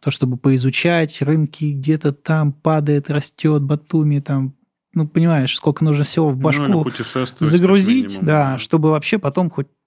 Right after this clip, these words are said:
Speaker 1: кур-, крупинку рынка понять, где сейчас стоит действовать. Вот моя основная задача в том, чтобы эти знания тебе за десять секунд доставить. Вот основная моя задача там в реалисте.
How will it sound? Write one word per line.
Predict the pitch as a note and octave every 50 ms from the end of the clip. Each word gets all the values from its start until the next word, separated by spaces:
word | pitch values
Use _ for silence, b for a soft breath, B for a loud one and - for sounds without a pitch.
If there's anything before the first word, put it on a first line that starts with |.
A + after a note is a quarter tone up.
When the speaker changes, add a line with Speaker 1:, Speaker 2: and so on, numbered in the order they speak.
| - - - _
Speaker 1:
кур-, | _ - G3 G3 G3+ - F#3+
крупинку | - - F#3 F#3+ F#3 F#3 - G3+ G#3 G#3 G3 F#3 - - D#3+
рынка | D#3 D#3+ D#3 D3 C#3+ - C3+
понять, | C#3 - C3+ D3 D#3 E3+ E3+ C#3+
где | B2+ C#3 C#3 D#3+ D3+
сейчас | - - C3 - D3 C#3+ B2+ -
стоит | - - - C#3 C3 B2 B2+
действовать. | B2 B2+ B2+ - - - C3 A#2+ C3 - B B B B B B B B B B B -
Вот | D#3 D3+ -
моя | F#3 F3+ G3 A#3 B3+ B3 A#3+ G#3+ G3+ D#3+ D3
основная | D3 - - - D#3 D#3+ E3 E3 D3+
задача | C#3 C#3+ C#3+ E3+ G#3+ A3+ - -
в | C#3 -
том, | - E3+ F3+
чтобы | F#3 - - D#3 D3 C3+ C#3 C3+ C3 B2+ B2+ B2+ B2+ B2+ - -
эти | - E3 D#3 - C#3+
знания | C#3 D#3+ E3+ F3+ E3 D3 C3+
тебе | - - C3 C#3 C#3+
за | C3+ C3+
десять | B2+ C#3+ C#3 - C#3+ B2+
секунд | - - C3+ - C#3 B2 A2+
доставить. | A#2 A2+ - - - A#2+ A#2 A2+ A#2 - - _ _ _ _ _ _ _ _ _ _ _ _ _ _ _ _ _ _ _ _
Вот | - C3+ B2+ -
основная | - - - D3+ D3 D3+ D#3 D3+ C#3+ C3
моя | B2+ A#2+ A#2+
задача | B2 A#2+ B2 A#2+ A#2+ - -
там | - A#2+ A2+ A#2
в |
реалисте. | A#2+ B2 B2 A#2+ A2+ A2+ - - - -